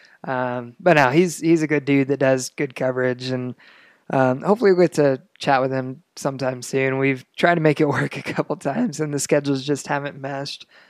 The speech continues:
Um, but hopefully we'll, we'll make that happen soon. I'm excited for that match. San Antonio hosting R G V.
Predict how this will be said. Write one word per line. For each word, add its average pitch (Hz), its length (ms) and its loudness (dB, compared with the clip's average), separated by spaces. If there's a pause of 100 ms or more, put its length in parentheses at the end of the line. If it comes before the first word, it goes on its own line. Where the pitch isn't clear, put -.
(260)
Um, 127 540 -4 (140)
but 156 260 2
hopefully 156 340 0
we'll, 135 440 4
we'll 143 100 -2
make 135 200 -4
that 143 180 -6
happen - 340 -10
soon. 151 380 -10 (840)
I'm 202 160 0
excited 143 580 2 (100)
for 165 120 0
that 135 220 0
match. 127 320 -6
San 165 180 -4
Antonio 143 480 0
hosting 139 460 0
R 131 120 0
G 131 200 -4
V. 131 300 0